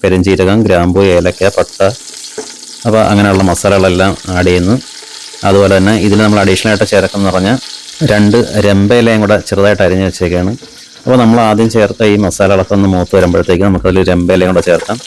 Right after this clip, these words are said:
അപ്പൊ രമ്പയിലയും നല്ലതുപോലെ, ആ, റെഡി ആയിട്ടുണ്ട്. അപ്പൊ ഇനിയിപ്പോ അടുത്തെന്ന് പറഞ്ഞാൽ നമ്മളത് കഴുകി വെച്ചിരുന്ന അരിയൊക്കെ നല്ലപോലെ തോർന്നിട്ടുണ്ട്. അപ്പൊ ആ അരി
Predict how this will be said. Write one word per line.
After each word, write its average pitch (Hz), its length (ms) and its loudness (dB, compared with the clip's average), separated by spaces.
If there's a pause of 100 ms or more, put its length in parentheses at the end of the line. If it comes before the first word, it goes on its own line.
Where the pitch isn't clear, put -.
(580)
അപ്പൊ 95 180 2 (540)
രമ്പയിലയും 95 500 2 (260)
നല്ലതുപോലെ, 92 560 2 (500)
ആ, 92 200 0
റെഡി 92 200 0
ആയിട്ടുണ്ട്. 92 400 0
അപ്പൊ 95 280 0
ഇനിയിപ്പോ 95 340 0
അടുത്തെന്ന് 87 260 -2
പറഞ്ഞാൽ 98 220 0 (140)
നമ്മളത് 92 440 0
കഴുകി 90 200 2
വെച്ചിരുന്ന 90 440 -2 (580)
അരിയൊക്കെ 90 400 0
നല്ലപോലെ 90 400 2
തോർന്നിട്ടുണ്ട്. 90 500 0
അപ്പൊ 95 400 -4
ആ 92 380 2
അരി 92 260 0